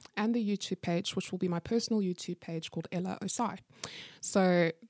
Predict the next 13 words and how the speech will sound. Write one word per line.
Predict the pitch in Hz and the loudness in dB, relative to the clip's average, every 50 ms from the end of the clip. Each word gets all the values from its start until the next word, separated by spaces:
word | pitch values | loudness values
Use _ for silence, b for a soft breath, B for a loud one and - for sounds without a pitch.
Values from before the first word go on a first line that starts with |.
| _ - 175 | _ 0 6
gives | - 214 208 196 - | 8 8 8 8 6
it | 190 | 6
away, | 185 170 170 156 151 160 - | 6 8 6 6 6 4 2
I | - 165 - - | 0 0 0 0
am | 165 160 180 185 | 0 0 0 -2
the | - | -2
host | - - 180 202 262 - - - | -2 0 0 2 2 2 0 0
and | 175 175 | 0 0
my | 175 175 | 0 -2
name | 175 - - 196 | -2 -2 -2 -2
is | - - - | -2 -2 -2
Ella. | - - - 180 240 302 - B B B B B B B B B B B - | -2 -2 0 2 2 2 0 B B B B B B B B B B B 2
And | 208 208 214 214 208 214 214 | 2 4 4 4 2 0 -2